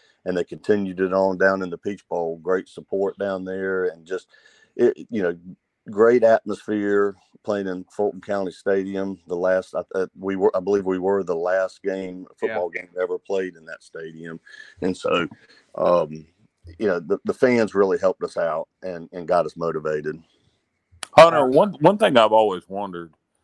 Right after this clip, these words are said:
Speaker 3: about that ninety-one season, the Peach Bowl, and I've asked several players, and Dave Hart would probably be the person to have the answer to this question,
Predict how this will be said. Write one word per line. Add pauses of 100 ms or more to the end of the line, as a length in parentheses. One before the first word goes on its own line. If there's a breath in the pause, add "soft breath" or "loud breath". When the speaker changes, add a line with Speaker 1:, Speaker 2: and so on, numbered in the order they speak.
(240)
Speaker 3:
about
that
ninety-one
season,
the
Peach
Bowl,
and (520)
I've
asked
several
players, (120)
and
Dave
Hart
would
probably
be
the
person
to
have
the
answer
to
this
question,